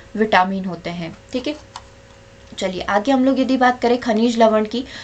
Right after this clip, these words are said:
mineral salt की, तो धातु, अधातु, उनके लवण, खनिज,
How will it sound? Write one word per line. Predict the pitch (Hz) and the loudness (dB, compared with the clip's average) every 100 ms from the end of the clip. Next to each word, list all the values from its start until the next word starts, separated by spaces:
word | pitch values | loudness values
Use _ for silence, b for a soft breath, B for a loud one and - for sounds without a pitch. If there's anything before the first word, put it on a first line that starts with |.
| - | 0
mineral | 226 226 247 | 2 4 4
salt | 262 226 220 214 | 4 4 2 0
की, | 247 | -4
तो | 277 | -2
धातु, | 240 214 262 | 2 0 2
अधातु, | 247 254 247 226 220 | 0 2 2 2 2
उनके | 247 233 247 | 0 0 0
लवण, | 220 196 226 | 2 2 0
खनिज, | 233 214 226 240 | 0 0 -2 -4